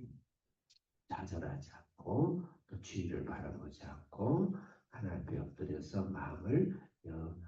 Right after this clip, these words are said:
마음을 정한다는 것은 윌, 그 의지를 말합니다. 명확한 의지를 말합니다. 마음의 의지가 중요하다. 하나님이 우리를 보살피고 하실 때도 나의 의지를 함께 드리는 그런 훈련들을,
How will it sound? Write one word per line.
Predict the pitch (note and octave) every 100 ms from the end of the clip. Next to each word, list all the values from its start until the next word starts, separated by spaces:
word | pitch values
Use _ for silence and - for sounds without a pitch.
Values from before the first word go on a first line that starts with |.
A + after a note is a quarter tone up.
| - -
마음을 | E2+ E2 D2+ -
정한다는 | - F2 G#2 G2 F#2 E2+
것은 | D2+ D2 D2 D#2
윌, | F#2+ A#2 G#2+ - - _ -
그 | - F#2
의지를 | A2 A2 A#2+ -
말합니다. | D2+ - - _ - - _ _
명확한 | - G2 G#2 - F#2 E2+
의지를 | F2+ F2+ G2+ -
말합니다. | - - C#2 D#2+ G2 - G#2 - _ _
마음의 | E2 E2 E2 D#2+
의지가 | F2+ F#2 - F2+
중요하다. | F2+ - - - - - - - _ _ _ -
하나님이 | G2 E2+ - - A#2
우리를 | D3+ A2 D2+ D2
보살피고 | - - G#2+ F#2+ E2 - D#2
하실 | D2 - -
때도 | E2+ E2+ G#2+ - - - _
나의 | E2+ F#2 F2
의지를 | D#2+ E2 - A2 G2
함께 | F2+ - D2 C#2+
드리는 | - - - F#2+ B2+ C#3+
그런 | - E2 -
훈련들을, | - E2 E2 - F#2+ B2+ E3+